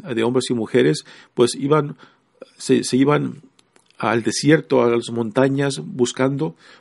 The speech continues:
buscando, queriendo recapturar y reencontrarse con el Espíritu de Cristo y con la misión de la iglesia. Am, así que, eh, es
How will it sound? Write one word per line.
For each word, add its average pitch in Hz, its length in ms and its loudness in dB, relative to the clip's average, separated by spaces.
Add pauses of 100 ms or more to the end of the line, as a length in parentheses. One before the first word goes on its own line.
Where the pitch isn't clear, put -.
buscando, 151 800 0 (260)
queriendo 139 640 4 (160)
recapturar 123 1080 2 (240)
y 127 160 2
reencontrarse 139 1000 -2
con 123 180 0
el 117 100 0
Espíritu 139 680 -2 (480)
de 110 160 0
Cristo 135 320 0
y 127 40 0
con 117 140 0
la 113 80 -2
misión 180 380 -2
de 190 100 0
la 113 100 -2
iglesia. 85 540 -10 (600)
Am, 104 380 -6 (340)
así 127 260 -2
que, 127 440 6 (800)
eh, 117 320 0
es - 340 -6